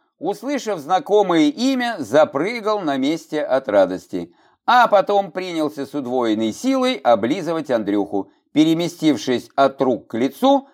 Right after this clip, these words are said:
потому что встал на задние лапы, а передние положил братцу на грудь.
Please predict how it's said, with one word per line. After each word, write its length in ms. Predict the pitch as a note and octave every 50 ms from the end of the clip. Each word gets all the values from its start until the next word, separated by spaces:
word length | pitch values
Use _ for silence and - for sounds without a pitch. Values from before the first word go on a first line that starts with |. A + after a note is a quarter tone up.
| _ _ _ _ _ A#2+
потому 380 | C3 - D#3 D3+ D#3 D#3 C#3+
что 200 | - - C#3 C3
встал 360 | A#2 - - C#3 C3 B2 A2+
на 160 | A2+ A#2 A#2 G#2+
задние 420 | A#2 A2+ G#2+ G2+ F2+ G2 F#2+ F2+
лапы, 540 | F2 A#2 F#3+ A#3+ A3 - - G3+ F#3+ E3+ - _ _ _ _ _ _ _ -
а 160 | D3+ D#3+ D3
передние 720 | - - G#2 G2+ C#3 G3+ C4 B3+ G3 G3+ G#3 G#3+ G#3+ F#3
положил 500 | - - C#3+ C#3 C3+ A#2+ G2+ C3 C3+ A#2+
братцу 580 | G2+ F2 G2+ B2 E3 F#3+ - - - - C#3 C3+
на 220 | A2+ F#2+ G2+ A2+
грудь. 420 | G#2 E2+ - D2 E2 D#2+ - _